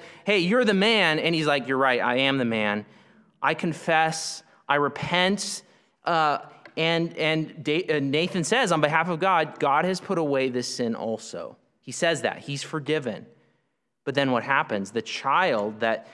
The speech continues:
Bathsheba was bearing, that David's child, dies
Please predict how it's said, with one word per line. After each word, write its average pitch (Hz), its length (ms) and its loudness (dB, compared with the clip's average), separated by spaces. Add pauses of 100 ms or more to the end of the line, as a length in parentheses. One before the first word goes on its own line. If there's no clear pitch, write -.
(120)
Bathsheba 170 600 -2
was 120 220 -2
bearing, 107 420 -2
that 120 200 -10
David's 139 400 -4
child, 127 720 -2 (540)
dies 120 720 -2